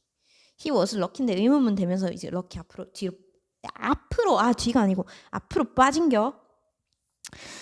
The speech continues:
선생님, 왜 how 뒤에 lucky가 붙어있지요? 의문사 how는 형용사나 부사를 꾸밉니다. 꾸밀 수 있어요?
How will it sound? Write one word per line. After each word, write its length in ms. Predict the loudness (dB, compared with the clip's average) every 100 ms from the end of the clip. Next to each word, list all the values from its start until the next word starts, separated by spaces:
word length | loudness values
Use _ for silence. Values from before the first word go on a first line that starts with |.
| -20 2
선생님, 640 | 6 8 6 4 2 -6 -14 -20
왜 100 | -20
how 340 | -18 -20 -20
뒤에 180 | -20 -18
lucky가 400 | -16 -18 -14 -12
붙어있지요? 840 | -12 -12 -8 -8 -6 -6 -6 -10 -16 _ _ _ _ _ _ _ _ _
의문사 380 | 8 10 10 8
how는 520 | 4 4 4 4 2
형용사나 440 | 4 4 4 2 0
부사를 320 | 0 0 0
꾸밉니다. 680 | 0 -2 0 2 0 0 -14 -20 _ _ _ _ _ _
꾸밀 240 | -2 0
수 160 | 0 0
있어요? 380 | 2 4 4